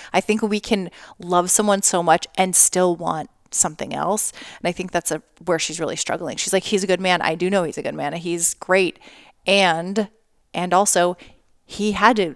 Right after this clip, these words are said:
he got to try out other people. He did have this experience that I didn't get. And I think sometimes there's a feeling of unfairness too, of going, "Well, you got to see other people. You got to know, you got to choose me. And I was twenty years old and you were my first of everything."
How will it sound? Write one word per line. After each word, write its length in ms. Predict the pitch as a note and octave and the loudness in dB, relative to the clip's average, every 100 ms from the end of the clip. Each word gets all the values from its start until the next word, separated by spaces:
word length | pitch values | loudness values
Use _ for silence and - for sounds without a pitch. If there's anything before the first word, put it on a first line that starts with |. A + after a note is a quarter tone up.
| - | -12
he 180 | - G3 | -14 -8
got 200 | F3+ A#3 | -2 -2
to 80 | - | -2
try 200 | - D3 | 0 0
out 140 | - - | 0 -2
other 160 | - | -6
people. 320 | - - - | -8 -10 -10
He 180 | - G#3 | -8 -4
did 180 | F3+ G#3+ | 0 0
have 140 | G#3+ | 0
this 160 | F3+ F3+ | 0 -2
experience 360 | F3 - E3 - | -4 -4 -4 0
that 100 | D#3 | 2
I 140 | E3+ | 2
didn't 220 | F3+ - | 0 -8
get. 200 | - - | -6 -4
And 140 | - F#3 | -2 -2
I 60 | |
think 180 | F3+ F3+ | -4 -4
sometimes 380 | - F3+ F#3 F3 | -4 -4 -6 -4
there's 160 | E3 D#3+ | -4 -6
a 40 | |
feeling 240 | - D#3 | -8 -8
of 80 | D3 | -6
unfairness 720 | D3 D#3 - E3 D#3+ G2 - | -8 -6 -6 -4 -4 -6 -6
too, 180 | - F3 | -6 -6
of 140 | G#2+ | -8
going, 240 | - D#3 F3+ | -6 -8 -4
"Well, 180 | F#3 - - - - | -6 -6 -14 -20 -12
you 100 | - | -4
got 220 | G#3+ B3 C4 | 4 4 4
to 100 | D4+ | 0
see 160 | A#3+ | 0
other 160 | G3 F#3 | -2 -4
people. 300 | - F#3+ F3+ | -6 -2 -2
You 160 | F#3 | 0
got 260 | F#3 B3 C#4+ | 4 6 4
to 100 | - | 0
know, 160 | G3+ E3 | 0 0
you 200 | F3+ G#3+ | -2 2
got 180 | C4+ B3+ | 2 2
to 100 | A3 | -4
choose 320 | - F#3 F#3 | -4 -6 -6
me. 220 | F#3 F3+ | -6 -4
And 240 | - F3+ F3 - | -2 -4 -2 -2
I 160 | F#3 | 0
was 380 | B3+ G#3 G3+ - _ _ - | 0 0 0 -4 _ _ -18
twenty 340 | - F#3 F3+ G#3 | -10 -6 -2 0
years 200 | A3+ G#3+ | 0 0
old 280 | C#4+ - | 0 0
and 120 | D#3+ F#3+ | -2 0
you 60 | |
were 120 | F#3+ | 0
my 120 | A3+ A3+ | 2 0
first 540 | - - A#3+ G#3+ - | -4 -4 -2 -2 -4
of 120 | E3+ | 0
everything." 600 | F3 C#4 A#3 - G2 - | 0 0 -4 -8 -12 -12